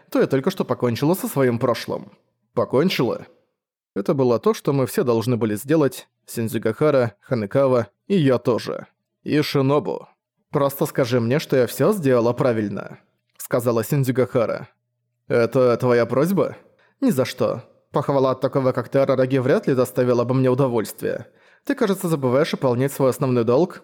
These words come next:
поэтому я просто напоминаю тебе». Эта женщина, неужели она в самом деле сделана из железа? «Железо?» спросила она. «Конечно нет.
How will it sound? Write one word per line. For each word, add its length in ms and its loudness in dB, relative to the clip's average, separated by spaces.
поэтому 300 0
я 60 2
просто 280 -2
напоминаю 520 2
тебе». 380 -4
Эта 280 -2
женщина, 640 0
неужели 380 2
она 140 2
в 60 -2
самом 320 0
деле 240 2
сделана 380 2
из 100 2
железа? 600 -2
«Железо?» 720 0
спросила 680 0
она. 280 -4
«Конечно 400 0
нет. 380 -6